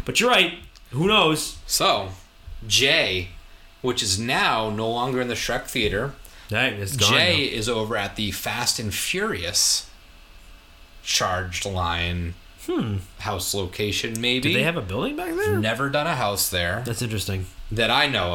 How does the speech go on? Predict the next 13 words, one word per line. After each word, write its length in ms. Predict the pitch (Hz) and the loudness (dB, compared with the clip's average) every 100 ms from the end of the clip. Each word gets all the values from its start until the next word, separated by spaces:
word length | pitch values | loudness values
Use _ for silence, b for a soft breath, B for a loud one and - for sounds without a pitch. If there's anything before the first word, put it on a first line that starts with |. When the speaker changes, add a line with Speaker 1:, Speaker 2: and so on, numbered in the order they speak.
| 87 | 0
Speaker 2:
of. 280 | 107 - - | -2 -8 -4
Um, 540 | 104 101 101 101 107 - - B B B B B - - | 0 2 4 2 2 -4 -8 B B B B B -8 -4
and 200 | 113 110 | -2 0
that 380 | 139 226 - - | 0 0 -2 -2
is 140 | 120 | -2
going 380 | 110 107 107 104 | 0 0 0 -2
to 440 | - 104 98 98 - | -2 0 -2 -4 -4
The 180 | 110 104 | 0 0
Speaker 1:
<sighs> 200 | 101 110 | 0 0
Speaker 2:
Weeknd. 760 | 185 214 95 82 - 78 82 - - - - - | -2 -2 -2 -2 -4 -8 -8 -10 -16 -18 -16 -4
Speaker 1:
Not, 280 | 117 139 131 | -2 -2 0
not, 240 | 135 127 | -2 0
not, 240 | 123 131 | 0 0